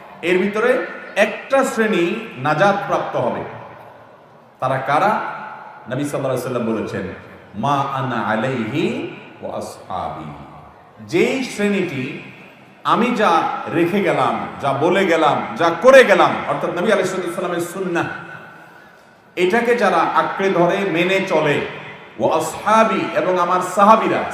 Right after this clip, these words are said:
সাহাবীরা বলতে সাহাবীদের টোটাল জামাত, জামাত সাহাবা, সমগ্র সাহাবীদের যে সিদ্ধান্ত, তাদের যে আমল, তাদের যে ব্যাখ্যা, বিশ্লেষণ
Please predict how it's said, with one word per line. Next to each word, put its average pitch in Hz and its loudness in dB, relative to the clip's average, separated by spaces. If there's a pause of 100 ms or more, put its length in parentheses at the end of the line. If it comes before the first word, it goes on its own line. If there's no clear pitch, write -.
সাহাবীরা 170 2
বলতে 180 0
সাহাবীদের 170 0
টোটাল 165 -2
জামাত, 147 0
জামাত 180 4
সাহাবা, 135 2 (840)
সমগ্র 214 2
সাহাবীদের 214 4
যে 175 0 (1000)
সিদ্ধান্ত, 185 2 (500)
তাদের 165 2
যে 151 -2
আমল, 147 4 (1080)
তাদের 196 6
যে 156 -2
ব্যাখ্যা, 170 0
বিশ্লেষণ 170 -2